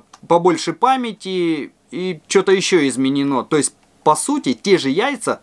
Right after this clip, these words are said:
только вид сбоку. Все. Ничего не изменилось. Это навигатор абсолютно другого поколения. Плюс система InReach.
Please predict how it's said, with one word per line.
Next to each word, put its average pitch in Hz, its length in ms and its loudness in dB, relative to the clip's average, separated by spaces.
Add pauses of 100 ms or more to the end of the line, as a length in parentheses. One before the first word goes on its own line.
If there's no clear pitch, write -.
(120)
только 156 280 2
вид 196 240 -4
сбоку. 131 540 -2 (340)
Все. - 360 2 (360)
Ничего 196 420 2
не 170 140 2
изменилось. 151 600 0 (200)
Это 196 280 2
навигатор 147 600 0
абсолютно 143 600 -4
другого 143 460 2
поколения. 127 600 -4
Плюс 180 300 -2
система 156 580 0
InReach. 139 520 -2